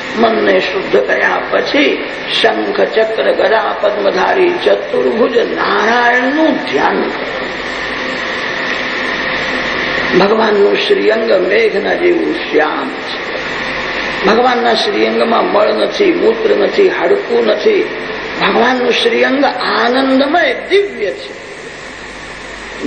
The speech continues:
જન્મ કર્મ ચ મે દિવ્ય. હાથમાં શંખ, ચક્ર, ગદા,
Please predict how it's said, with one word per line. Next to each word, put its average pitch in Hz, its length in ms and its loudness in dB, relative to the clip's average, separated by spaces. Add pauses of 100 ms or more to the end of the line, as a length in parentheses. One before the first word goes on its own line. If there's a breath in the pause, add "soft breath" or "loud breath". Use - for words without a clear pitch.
જન્મ 285 440 2
કર્મ 240 540 2
ચ 349 140 -4
મે 269 600 0
દિવ્ય. 294 500 2 (2250)
હાથમાં 226 420 0
શંખ, 226 340 2
ચક્ર, 190 360 2
ગદા, 185 380 2